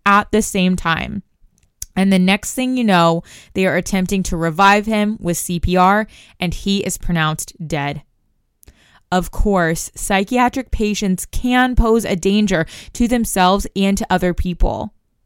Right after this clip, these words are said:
But once someone is in handcuffs, you'd think it wouldn't take much more than one or maybe two police officers to control them.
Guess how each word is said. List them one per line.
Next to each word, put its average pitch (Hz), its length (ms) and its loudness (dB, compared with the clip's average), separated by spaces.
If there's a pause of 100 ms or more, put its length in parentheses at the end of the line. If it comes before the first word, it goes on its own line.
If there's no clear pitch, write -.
(140)
But - 160 -2
once 226 320 2
someone 392 360 -2
is 269 120 -4
in 208 120 0
handcuffs, 170 640 -2 (300)
you'd 208 260 -2
think 233 300 0
it 214 160 0
wouldn't 185 360 -2
take - 400 -6
much 185 220 -2
more 175 220 0
than 170 260 -2
one 233 360 2
or 190 140 -4
maybe 170 240 -2
two 226 320 -2
police 196 440 0
officers 165 440 0
to 180 120 -6
control 196 480 -2
them. 90 340 -6